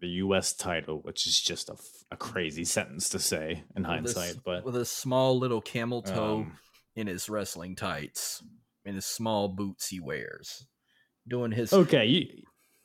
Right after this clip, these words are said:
Speaker 1: you've seemed very fixated. First of all, is it a camel toe if it's a male bulge?
Speaker 2: It's very small. I couldn't even tell. Like,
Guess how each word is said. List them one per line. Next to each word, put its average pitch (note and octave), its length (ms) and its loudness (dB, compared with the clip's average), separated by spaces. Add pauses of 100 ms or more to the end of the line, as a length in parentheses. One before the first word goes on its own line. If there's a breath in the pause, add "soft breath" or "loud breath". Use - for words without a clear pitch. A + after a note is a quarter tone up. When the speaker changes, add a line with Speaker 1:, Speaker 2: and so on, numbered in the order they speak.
(120)
Speaker 1:
you've A#3+ 260 10
seemed B3 280 8
very G3 280 10
fixated. C3 760 4
First C4+ 300 10
of D#3 120 6
all, A#2 340 6 (220)
is A3 220 8
it C#4+ 100 8
a B3 80 8
camel F#3+ 460 6
toe G#3+ 400 10
if E3 200 8
it's D3+ 140 2
a D3 60 8
male B2+ 520 6
bulge? F3+ 680 6 (1200 soft breath)
Speaker 2:
It's D#3 160 2
very G3 320 12
small. E3 500 8
I C#3+ 60 12
couldn't F#3 220 2
even D3 240 -2
tell. B2+ 460 6 (200 loud breath)
Like, D3 360 10